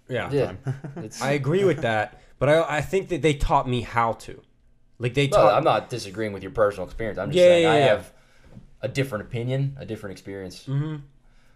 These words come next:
Speaker 1: But, like, I, maybe, maybe they did. They pushed the relationship thing, but they never, I never understood it personally.
Speaker 3: They told you that you needed to do it, but never gave you, like,
Speaker 1: Yeah.
Speaker 3: the, uh, blueprint to actually do it yourself.
Speaker 1: Yeah.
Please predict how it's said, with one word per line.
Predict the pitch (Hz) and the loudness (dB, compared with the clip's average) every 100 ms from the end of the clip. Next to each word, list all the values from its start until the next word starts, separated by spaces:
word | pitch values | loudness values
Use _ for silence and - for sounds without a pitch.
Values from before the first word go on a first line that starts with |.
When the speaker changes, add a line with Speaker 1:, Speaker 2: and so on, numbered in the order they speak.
| - _ _ - | -20 _ _ -16
Speaker 1:
But, | 113 160 | -4 -2
like, | 156 139 | -2 -4
I, | 135 143 - 120 | -6 -8 -12 -8
maybe, | 143 196 262 247 180 | -2 -2 0 0 0
maybe | 226 285 | -2 0
they | 254 | -2
did. | 139 156 151 123 | -2 -2 -2 -4
They | 151 | -4
pushed | 139 - 151 - - - - | -2 -2 -2 -2 -8 -12 -10
the | 165 | -6
relationship | 180 190 190 196 190 | -4 -4 -6 -10 -8
thing, | 202 | -6
but | 170 | -4
they | 151 | -2
never, | 160 180 170 139 - _ _ | -2 0 -2 -2 -14 _ _
I | 143 | -2
never | 196 170 | 0 0
understood | 143 113 - 113 | 0 -4 -4 -6
it | 92 - _ _ - | -6 -14 _ _ -8
personally. | 107 95 92 87 - - _ | -6 -6 -12 -14 -16 -20 _
Speaker 3:
They | 143 147 | 0 6
told | 175 185 | 6 6
you | 156 | 2
that | 156 | -4
you | 135 | -2
needed | 135 131 | -2 -4
to | 101 | -6
do | 104 110 | -2 -2
it, | 107 | -2
but | 98 | -2
never | 101 95 | -2 -2
gave | 98 95 | -6 -6
you, | 92 | -6
like, | 92 90 110 | -2 -2 2
Speaker 1:
Yeah. | 196 113 92 | 2 0 -4
Speaker 3:
the, | 90 | -4
uh, | 87 87 82 82 | -2 -2 -6 -10
blueprint | 98 92 95 92 92 85 | -14 -12 -12 -10 -10 -8
to | 87 | -8
actually | 80 - 82 | -8 -12 -16
do | |
it | |
yourself. | 69 80 76 78 | -12 -8 -8 -8
Speaker 1:
Yeah. | 185 180 104 | -4 -4 -4